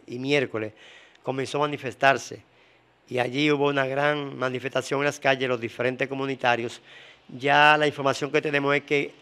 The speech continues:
la cas comenzó a servirle agua a partir de hace dos días, camiones de agua, porque la denuncia de los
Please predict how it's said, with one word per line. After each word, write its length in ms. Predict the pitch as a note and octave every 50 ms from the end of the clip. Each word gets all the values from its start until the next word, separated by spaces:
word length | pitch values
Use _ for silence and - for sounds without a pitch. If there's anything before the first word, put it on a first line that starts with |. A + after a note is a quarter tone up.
| _ _ _ _ _ _ _ -
la 240 | D3+ C#3 C3+ -
cas 300 | - - D#3 D#3 D3 -
comenzó 360 | - - B2+ B2+ A#2+ A2 - C#3
a 60 | C3
servirle 480 | - D3 C#3 C3+ C3+ C3+ C#3 C3+ C3+
agua 320 | C#3 C#3 C3 A#2 G#2+ A2+ A2+
a 60 | -
partir 360 | - A#2 A2 - - C3 C3
de 80 | B2 B2
hace 180 | A#2+ - -
dos 180 | C3 C3+ B2+ -
días, 360 | - C#3 C3 A#2 A2 A2 G#2 - _ - - _
camiones 400 | - A#2+ A2+ A2+ B2+ C3+ C3+ C3
de 160 | B2+ C3 C3
agua, 300 | B2+ A#2+ A2 G#2+ G#2+ G#2 - - - - - - - _ _ _ _ _ _ _ _
porque 340 | - D#3 D#3+ E3+ D3+ D3+ D#3
la 100 | D3 C#3+
denuncia 500 | C#3 C#3 C3+ C#3+ D#3 D3 - - D3+ C#3+
de 140 | C3 C3+ C3
los 560 | B2+ B2+ A#2+ A2+ - - - - - - -